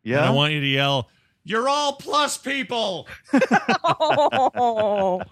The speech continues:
Speaker 3: that's terrible.
Speaker 2: That is terrible. I take
Speaker 3: Bad
Speaker 2: it,
Speaker 3: Scott.
Speaker 2: I take it all back. All right.
Speaker 1: Too late. It's out there.
Speaker 2: That is what is coming out this week. Oh, and City of Heroes Going Rogue, which, uh,
Speaker 1: Don't skip over that.
Speaker 2: I know, but I heard, I heard, heard good things about it, so I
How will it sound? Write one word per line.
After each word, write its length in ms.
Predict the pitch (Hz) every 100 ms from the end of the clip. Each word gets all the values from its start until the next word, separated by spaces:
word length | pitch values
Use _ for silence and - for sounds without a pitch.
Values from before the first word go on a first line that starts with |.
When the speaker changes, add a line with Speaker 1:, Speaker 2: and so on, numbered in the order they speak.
| - - -
Speaker 3:
that's 420 | 339 330 269 -
terrible. 680 | 285 254 254 233 214 185 175
Speaker 2:
That 160 | - -
is 120 | -
terrible. 380 | 95 87 85 87 -
I 40 |
take 80 | 104
Speaker 3:
Bad 340 | - 220 202
Speaker 2:
it, 60 | 202
Speaker 3:
Scott. 420 | - - 202 190
Speaker 2:
I 40 | 208
take 220 | 117 107
it 80 | 101
all 100 | 95
back. 240 | 95 92 _ _ _ _ _ _ _ _ - -
All 60 |
right. 200 | 104 90
Speaker 1:
Too 80 | -
late. 440 | 92 226 - - - - -
It's 160 | - -
out 180 | 87 -
there. 180 | 85
Speaker 2:
That 260 | 82 135 160
is 140 | 139 127
what 140 | 139
is 80 | 127
coming 240 | 139 131
out 160 | 123 113
this 180 | 113 -
week. 200 | 98 98
Oh, 180 | 165 143
and 120 | 127
City 260 | - 156
of 80 | 143
Heroes 320 | 135 127 117
Going 320 | 98 117 110 98
Rogue, 380 | 98 90 87 85
which, 260 | 95 -
uh, 60 | 311
Speaker 1:
Don't 200 | 302 277 -
skip 420 | - - 262 233 208
over 300 | 190 175 156
that. 240 | 156 175
Speaker 2:
I 300 | 147 180 190
know, 320 | 175 131 139
but 140 | 139 147
I 40 |
heard, 300 | 151 185 143
I 80 | 147
heard, 220 | 147 170
heard 200 | 143 165
good 140 | 160 131
things 220 | 151 123
about 180 | 113 110
it, 80 |
so 160 | -
I 40 | 110